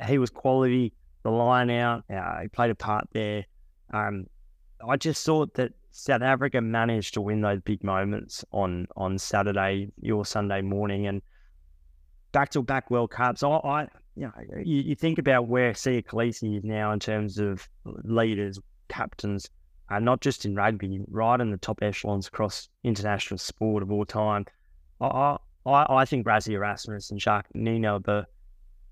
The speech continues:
have to go down at this point in time as rugby's greatest ever coaches. What they've managed to do in the five years since taking over from,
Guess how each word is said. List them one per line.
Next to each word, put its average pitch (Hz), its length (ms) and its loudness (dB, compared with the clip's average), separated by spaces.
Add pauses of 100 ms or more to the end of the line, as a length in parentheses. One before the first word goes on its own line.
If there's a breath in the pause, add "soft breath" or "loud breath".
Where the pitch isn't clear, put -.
(200)
have - 320 -2
to 123 100 0
go 101 220 4
down 104 240 0
at 101 80 -6
this 104 100 -8
point 98 260 -6
in 98 60 -4
time 110 220 2
as - 160 -10 (800)
rugby's 110 380 2
greatest 101 400 2
ever 104 140 -4
coaches. 117 480 -4
What 117 140 0
they've 117 140 0
managed 110 340 0
to 107 60 -2
do 104 260 0
in 101 80 -2
the 95 80 -6
five 110 460 2
years 101 360 -2
since 104 320 -6
taking 104 420 0
over 101 360 2
from, 101 300 -2